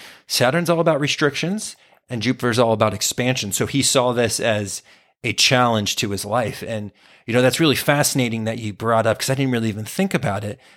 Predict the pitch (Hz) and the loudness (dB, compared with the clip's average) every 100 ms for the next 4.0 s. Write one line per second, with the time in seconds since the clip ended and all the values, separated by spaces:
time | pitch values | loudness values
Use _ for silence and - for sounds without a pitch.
0 | _ - 117 104 107 110 139 123 139 147 | _ -6 0 0 0 0 2 2 2 2
1 | 139 151 135 135 - - 127 117 107 131 | 2 4 4 2 -2 0 2 2 4 4
2 | 127 120 123 120 - 135 123 117 110 - | 4 2 2 2 0 0 0 -2 -4 -2
3 | 123 123 120 113 117 117 120 113 110 110 | 0 2 0 0 -2 -2 -2 0 0 0